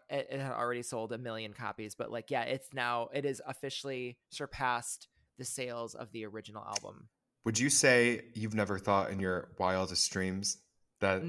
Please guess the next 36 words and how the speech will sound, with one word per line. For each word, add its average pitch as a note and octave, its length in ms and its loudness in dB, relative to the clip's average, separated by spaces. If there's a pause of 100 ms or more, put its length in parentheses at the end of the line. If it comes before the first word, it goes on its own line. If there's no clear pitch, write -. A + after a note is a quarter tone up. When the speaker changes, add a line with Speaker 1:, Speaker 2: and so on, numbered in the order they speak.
Speaker 2:
this F3+ 160 6
would - 0 -
Speaker 1:
Never. G#2 80 6
Speaker 2:
have G2 100 2
happened? G#2 420 2
Speaker 1:
<laughs> - 40 -20 (220)
Never E3+ 480 4
in B2+ 180 -2
my A#2+ 140 0
wildest G2+ 440 -6
dreams. - 440 -16 (340)
<laughs> F#3 60 -4 (1400)
Speaker 2:
Okay. F3 180 -2
Speaker 1:
Uh, G#4+ 880 8
uh. E4+ 560 6 (520)
Speaker 2:
Uh, F2+ 220 0 (920)
that A2 120 2
was C3 140 0
Speaker 1:
That G2+ 160 6
Speaker 2:
bad. G#2+ 60 6
Speaker 1:
wasn't D3 240 0
good. E3+ 160 -4 (160)
It D3+ 60 0
was D#3+ 160 2
bad. G3+ 240 4 (140)
It - 80 4
was F#3 120 6
Speaker 2:
That - 80 8
Speaker 1:
bad. E3 60 10
Speaker 2:
was C#3+ 80 12
Speaker 1:
And C#3 100 8
Speaker 2:
an - 60 4
Speaker 1:
you E3 40 2
know - 120 12
what? A#2+ 80 12
Speaker 2:
old, A#2+ 160 10